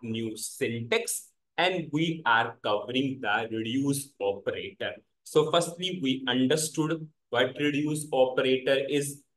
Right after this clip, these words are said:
We took a requirement. In that, we discussed if I want to calculate the count, how we can calculate the count through loop.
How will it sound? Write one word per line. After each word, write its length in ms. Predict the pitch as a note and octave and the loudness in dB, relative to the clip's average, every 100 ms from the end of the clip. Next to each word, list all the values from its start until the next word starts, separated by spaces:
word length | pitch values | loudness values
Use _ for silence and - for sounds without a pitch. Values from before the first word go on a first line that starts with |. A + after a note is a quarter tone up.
| _ _ | _ _
We 240 | C3 C#3 C3+ | 0 0 0
took 180 | C3+ C3 | -2 2
a 140 | C#3 B2+ | 4 4
requirement. 1000 | A2 A2+ B2 A#2 A#2 A#2+ B2+ C#3+ D3 D3 - _ - | 2 -6 -4 4 6 6 6 2 2 -2 -12 _ -2
In 340 | G#3 A3 G3+ D3+ | 0 0 0 0
that, 320 | C#3 D#3 - _ _ | 2 0 -4 _ _
we 280 | B2+ C3 C3+ | -6 -6 -6
discussed 680 | B2+ - - F3 F3+ - _ _ _ | -8 -8 -2 -2 -2 -8 _ _ _
if 260 | D3 D3+ - C#3 | -2 -2 -2 2
I 280 | C3 C#3 C3 | 2 2 0
want 340 | B2 B2 B2+ | 0 -2 -2
to 180 | C#3 C3+ | -6 -4
calculate 800 | - G#2+ G#2+ - B2 A#2 A#2 A#2 | -2 -2 -4 -6 -4 -4 -6 -6
the 220 | A#2+ A#2 A#2 - | -4 -4 -2 4
count, 420 | C3 C3+ C#3 C#3 - _ _ _ - | 4 4 2 -2 -12 _ _ _ 0
how 320 | A2+ B2+ C#3+ | 4 6 4
we 180 | C#3 C#3 | 0 -2
can 280 | C3+ C3 - | -6 -6 -2
calculate 680 | A#2 A#2 A#2+ B2+ B2+ B2+ | -2 -4 -6 -4 -2 -4
the 220 | B2 A#2+ - | -4 -2 2
count 480 | A#2+ A#2 B2 A#2+ - | 4 4 0 -4 -14
through 260 | A#2+ A2 G2+ G#2 | -8 -6 -6 -2
loop. 300 | C#3+ G3 F#3+ | 0 2 0